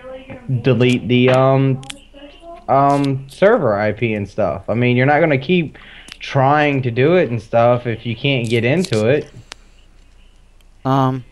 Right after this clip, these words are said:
Speaker 1: I mean, if I keep trying to get in a server and I can't get into it, then I just delete the I P and stuff and be gone, done with it. They're gonna sit here and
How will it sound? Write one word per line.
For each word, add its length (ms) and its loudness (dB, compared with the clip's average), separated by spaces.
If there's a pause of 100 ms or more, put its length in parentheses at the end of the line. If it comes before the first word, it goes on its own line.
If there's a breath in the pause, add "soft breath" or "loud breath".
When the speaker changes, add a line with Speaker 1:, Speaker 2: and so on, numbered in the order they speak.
(220)
Speaker 1:
I 40 -6
mean, 260 2
if 320 0
I 140 2
keep 280 -4
trying 220 0
to 80 -2
get 160 0
in 60 -2
a 80 -2
server 400 0
and 80 -4
I 100 0
can't 320 -2
get 100 -2
into 340 0
it, 80 2
then 120 -2
I 140 0
just 260 -4
delete 300 -2
the 100 0
I 240 2
P 240 0
and 160 -2
stuff 300 0
and 120 -4
be 120 -2
gone, 420 -2
done 240 2
with 200 -4
it. 180 -2 (340 loud breath)
They're 140 0
gonna 120 2
sit 240 -4
here 260 2
and 340 -2